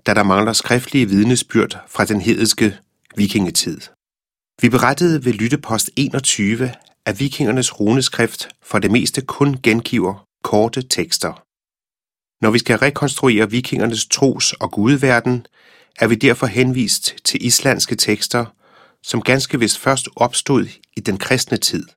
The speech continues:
Kristendommen havde på dette tidspunkt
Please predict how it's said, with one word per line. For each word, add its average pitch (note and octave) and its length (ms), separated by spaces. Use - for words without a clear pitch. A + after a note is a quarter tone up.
Kristendommen D3 680
havde G#2 260
på G#2 100
dette C#3+ 260
tidspunkt C3 640